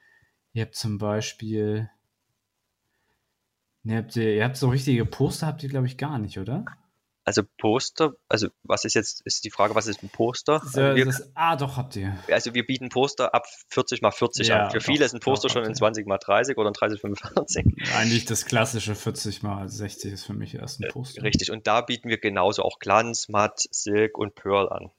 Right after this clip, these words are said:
Speaker 2: Ne, also
Speaker 1: Mhm.
Speaker 2: diese Papiersorten bieten wir genauso an, auch bis, was ich vorhin sa-, sagte, fünfundsiebzig mal vier Meter. Also fünf, fünfundsiebzig Zentimeter mal vier
Speaker 1: Mhm.
Speaker 2: Meter, genau.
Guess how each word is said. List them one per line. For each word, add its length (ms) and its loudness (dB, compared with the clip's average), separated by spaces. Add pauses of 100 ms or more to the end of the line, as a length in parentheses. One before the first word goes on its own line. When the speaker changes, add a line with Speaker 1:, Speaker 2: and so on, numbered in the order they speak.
(240)
Speaker 2:
Ne, 120 -4
also 300 2
Speaker 1:
Mhm. 60 -2
Speaker 2:
diese 200 -4
Papiersorten 680 -2
bieten 260 -4
wir 80 -4
genauso 420 0
an, 240 -2
auch 280 2 (500)
bis, 400 0
was 160 0
ich 100 -2
vorhin 240 -4
sa-, 240 0
sagte, 400 0
fünfundsiebzig 840 -2
mal 140 2
vier 200 -2
Meter. 400 -2 (720)
Also 120 -10
fünf, 240 0 (380)
fünfundsiebzig 500 -4
Zentimeter 580 0 (280)
mal 140 -2
vier 240 4
Speaker 1:
Mhm. 280 -6 (1300)
Speaker 2:
Meter, 320 -6 (200)
genau. 320 -10